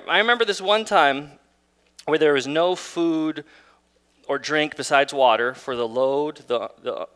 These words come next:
the unload, or the after. And I remember thinking, "Well, that's pretty lame." <laughs> And,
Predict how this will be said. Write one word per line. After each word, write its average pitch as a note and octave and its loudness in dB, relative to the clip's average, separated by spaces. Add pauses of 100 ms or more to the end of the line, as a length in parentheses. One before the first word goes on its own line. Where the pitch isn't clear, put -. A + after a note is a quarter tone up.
the A#2+ -4 (120)
unload, C#3 -2 (760)
or D3 2
the C#3+ 4
after. D3 2 (500)
And C#3 -6
I C#3 -2
remember D#3 -4
thinking, C#3+ -12
"Well, A2 -6
that's C#3+ -12
pretty G#2 -14
lame." F#2 -18
<laughs> - -20 (2000)
And, D#3+ 0